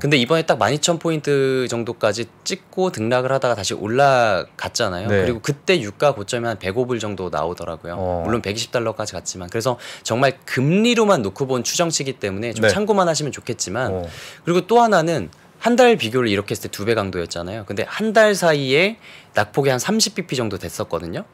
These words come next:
Speaker 1: 미국채 십 년물이. 근데 크림반도 때 삼 개월에 걸쳐서 삼십 비피 정도 빠져요.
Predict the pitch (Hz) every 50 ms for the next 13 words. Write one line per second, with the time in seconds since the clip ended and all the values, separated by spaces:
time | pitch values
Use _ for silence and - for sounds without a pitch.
0 | _ _ - 95 98 - 101 95 - 147 147 131 107 90 87 113 160 185 - -
1 | 107 107 - - 196 214 208 185 185 170 143 135 - - 131 - - - 214 226
2 | 226 233 233 220 196 185 147 127 110 - 117 107 98 131 170 202 - - _ _
3 | _ _ - - 165 175 - - - 156 - - 123 113 95 92 - 117 117 -
4 | 110 107 85